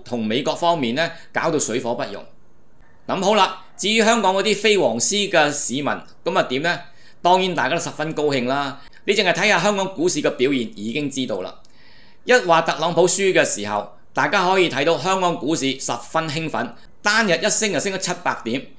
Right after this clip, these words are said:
而家呢，都仲一路呢，不斷咁樣係向好嘅。嗱，而家呢，似乎大家都用自己嘅金錢去投神聖嘅一票，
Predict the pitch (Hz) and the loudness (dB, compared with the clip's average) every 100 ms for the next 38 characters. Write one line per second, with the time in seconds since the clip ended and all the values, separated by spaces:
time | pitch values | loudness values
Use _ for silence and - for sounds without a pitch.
0 | - 113 117 139 208 214 214 214 214 190 | -14 -4 -2 0 2 4 2 4 2 2
1 | 127 175 180 123 139 - 180 - 117 113 | 0 0 2 2 0 -2 -4 -4 -4 -4
2 | 113 147 135 143 120 107 110 107 92 90 | -4 0 0 0 -2 -2 -4 -4 -6 -6
3 | 117 98 - - - - - - 131 135 | -4 -6 -10 -18 -18 -18 -16 -2 0 2
4 | 151 226 233 233 - - 185 135 147 170 | 4 4 4 0 -2 -2 0 2 0 2
5 | 208 220 165 143 143 185 180 190 190 131 | 2 4 2 0 0 2 2 2 -2 -2
6 | 95 - - - - - 165 185 185 - | -4 -8 -18 -18 -18 0 6 8 6 2
7 | 107 107 113 113 151 170 180 147 131 | 0 0 -2 -2 0 2 2 2 0